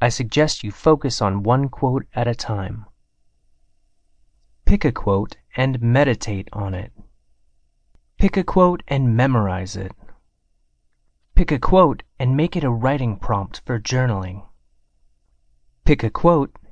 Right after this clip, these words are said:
and recite it daily. Pick a quote and use it as an affirmation.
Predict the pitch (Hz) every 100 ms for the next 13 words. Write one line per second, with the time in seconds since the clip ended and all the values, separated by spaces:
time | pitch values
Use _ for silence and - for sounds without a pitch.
0 | _ 139 139 139 - 160 107 101 - 143
1 | 113 95 95 - _ _ _ _ _ _
2 | _ _ _ _ 202 202 - 196 196 -
3 | 127 135 151 180 135 104 - - 123 127
4 | - 147 151 160 139 139 139 - 95 95